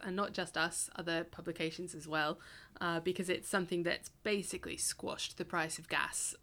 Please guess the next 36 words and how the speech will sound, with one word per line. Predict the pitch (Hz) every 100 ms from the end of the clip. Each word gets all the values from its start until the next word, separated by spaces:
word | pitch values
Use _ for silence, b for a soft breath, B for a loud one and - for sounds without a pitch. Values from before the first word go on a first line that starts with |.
| -
all | 185 175
across | 170 170 165 160
Europe, | 165 156 - B B B B -
um, | 156 156 156 -
is | 165
this | - 156 - -
constant, | - 170 165 - 165 - - - - -
uh, | 170 156 -
influx | 175 165 160 156 170
of | 160
L | 156
N | 147
G. | 160 160 165 - B B B B
So | - 196 190 180 -
how, | - - 247 254 254 214 - -
how, | - 226 - - - 196 196 - - - - - -
what | 233
was | 202 214
it | 185
about | 170 160 156 -
this | 175
particular | - 180 175 170 151
series | - 170 165 156 156
that | 160 156 - - -
you | 170 180
thought | - 175
was | 175 165
going | 175 165
to | 165
be | 165 160
unique | 160 160 160 165 165 - - - - -
about, | 160 147 135 - - -
uh, | 165 165
covering | 160 165 165 151 160 170 -
this | 160
story? | - - - -